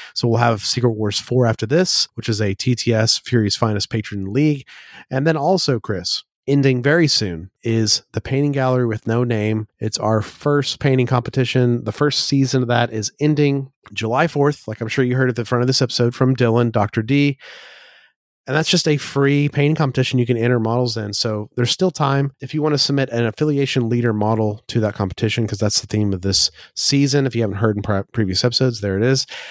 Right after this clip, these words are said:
Submit that to fury painting at gmail dot com, and the patrons in the patron Discord will vote on that. So also, if maybe you want to vote on your piece or other pieces in the competition, join the patron Discord as well to rack in those votes.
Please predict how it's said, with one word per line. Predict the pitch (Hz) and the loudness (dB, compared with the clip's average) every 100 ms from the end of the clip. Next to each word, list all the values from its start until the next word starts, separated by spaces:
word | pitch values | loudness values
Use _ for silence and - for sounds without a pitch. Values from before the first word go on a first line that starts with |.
| - _ | -20 _
Submit | - - 151 | -4 0 2
that | 156 139 | 2 -2
to | - | -2
fury | 139 131 | 0 2
painting | 123 131 123 113 | 2 2 4 2
at | |
gmail | 101 120 113 | 2 2 4
dot | 104 98 | 2 0
com, | 139 143 123 | 2 2 2
and | 113 117 107 - | 2 2 2 0
the | 113 | -2
patrons | - - 160 - 123 107 | -2 -2 -2 0 0 2
in | 104 | 0
the | 107 | 0
patron | 117 - 98 | 0 0 -2
Discord | 101 131 - 107 95 - _ | 0 -2 0 0 0 -6 _
will | 113 98 | -2 0
vote | 110 120 | 0 0
on | 117 90 | 0 -2
that. | 87 - | -6 -4
So | - 104 | -2 0
also, | 110 127 135 | 0 2 0
if | - | 0
maybe | 120 113 113 | -2 0 2
you | 110 | 2
want | 107 107 | 0 -2
to | 107 | -6
vote | 98 120 123 123 | 0 2 2 -2
on | 113 110 104 104 | -4 -4 -6 -8
your | - 143 | -2 0
piece | 143 - 147 139 - | 0 0 2 2 2
or | 110 104 | 2 2
other | 113 131 127 | 0 0 0
pieces | 127 120 123 117 | 0 0 -2 -2
in | 113 | -4
the | 110 | -2
competition, | 110 104 143 139 143 135 - | -2 -2 -2 0 0 -2 -2
join | 123 117 | 0 2
the | 110 | 0
patron | 113 - 104 | -2 2 0
Discord | 98 101 - 101 101 - | 2 0 2 0 0 -4
as | 101 98 - | 0 0 -2
well | 101 101 98 98 _ _ | 0 2 2 -2 _ _
to | - 107 98 - | -2 -2 -2 0
rack | 110 - | 0 2
in | 123 110 | 0 2
those | 110 110 | 2 2
votes. | - 82 76 - - - | 0 -2 -4 -8 -14 -16